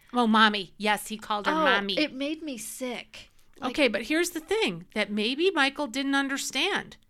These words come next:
Speaker 2: Yeah.
Speaker 1: Guess what? There's something called civil court.
Speaker 2: Mm-hmm.
Speaker 1: I mean,
Speaker 2: No.
Speaker 1: O J Simpson back in the nineties
Speaker 2: Yeah.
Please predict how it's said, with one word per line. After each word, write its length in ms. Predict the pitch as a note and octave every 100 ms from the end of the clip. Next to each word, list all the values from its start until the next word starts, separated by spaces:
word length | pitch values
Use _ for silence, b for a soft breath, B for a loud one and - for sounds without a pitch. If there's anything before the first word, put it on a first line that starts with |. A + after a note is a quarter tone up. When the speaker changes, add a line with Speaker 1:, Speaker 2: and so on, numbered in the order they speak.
| _ -
Speaker 2:
Yeah. 200 | A#3 - -
Speaker 1:
Guess 240 | C#4 F4
what? 280 | - B4 G#4 - _ B B -
There's 200 | D#4 D#4
something 340 | F#4 F4 D4
called 280 | - C4 G#3+
civil 420 | - C#4+ D#4 B3
court. 380 | - F#3 D#3+ - -
Speaker 2:
Mm-hmm. 540 | A#3+ G3+ F3 A3 - -
Speaker 1:
I 160 | D4+
mean, 320 | E4+ E4 D4 A#3+ - - _
Speaker 2:
No. 100 | A3
Speaker 1:
O 80 | A4
J 120 | A#4+ B4
Simpson 600 | G#4+ G#4+ A4 G#4+ F#4 C4 A#3+ -
back 200 | D#4 D#4+
in 80 | D#4
the 80 |
nineties 520 | D4+ D4+ F4+ F4 C4 A#3+
Speaker 2:
Yeah. 200 | G3+